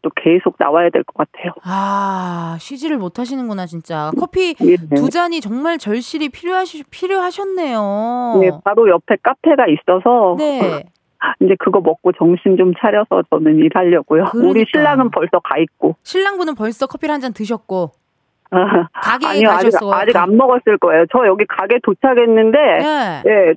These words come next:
Speaker 1: 또 운전하면 안 되잖아요.
Speaker 2: 어, 네.
Speaker 1: 예, 그래가지고 여기 지금 잠깐 가게 앞에 이제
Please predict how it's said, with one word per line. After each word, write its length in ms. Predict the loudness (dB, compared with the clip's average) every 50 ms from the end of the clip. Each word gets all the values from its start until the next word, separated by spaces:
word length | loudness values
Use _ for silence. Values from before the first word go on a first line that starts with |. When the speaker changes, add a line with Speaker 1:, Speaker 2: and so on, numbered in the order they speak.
| 0
Speaker 1:
또 80 | 0 2
운전하면 580 | 2 4 2 4 2 2 2 2 2 2 2 2
안 220 | 2 2 2 2
되잖아요. 640 | 2 2 4 4 4 4 4 4 4 4 4 4 2 2
Speaker 2:
어, 240 | 2 0 0 -2
네. 280 | -2 -2 -2 -2 2 2
Speaker 1:
예, 380 | 4 4 4 4 4 2 0 -2 -4 -6
그래가지고 720 | -2 0 2 2 4 2 2 2 0 0 2 2 4 4
여기 540 | 4 4 4 2 2 4 4 4 4 2 0 -4 _ -2
지금 200 | 2 2 2 2 2 -2 -4 -4 0
잠깐 320 | 0 0 0 0 -2 -2
가게 340 | -4 -4 -2 -2 0 0 0
앞에 460 | -2 -2 -4 _ 0 2 2 4 4 4
이제 100 | 4 2